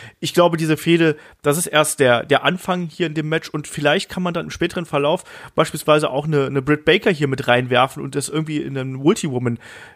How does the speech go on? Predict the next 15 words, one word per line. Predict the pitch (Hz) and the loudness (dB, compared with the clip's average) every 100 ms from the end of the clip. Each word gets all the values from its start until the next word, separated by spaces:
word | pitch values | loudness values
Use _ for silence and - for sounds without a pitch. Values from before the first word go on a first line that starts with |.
| - | -4
eine | 143 | 0
Multi-Woman-Fehde | 151 208 165 135 120 - 160 135 | 0 0 0 0 -2 2 4 4
quasi | 123 - 120 117 | 0 0 0 0
verwandeln. | - 113 113 110 107 | -6 -2 -2 -2 -8
Deswegen, | 107 - 143 123 - | -12 -8 -8 -6 -10
äh, | 127 139 - | -10 -8 -6
ist | - | -4
es | - | -2
so | 147 | 0
mein | 139 151 | 4 2
Tipp, | 151 165 156 | 2 -4 -4
dass | 147 | -2
man | 139 135 | -2 -2
hier | 131 147 | -2 -2
versucht, | 147 135 165 | -2 -2 -4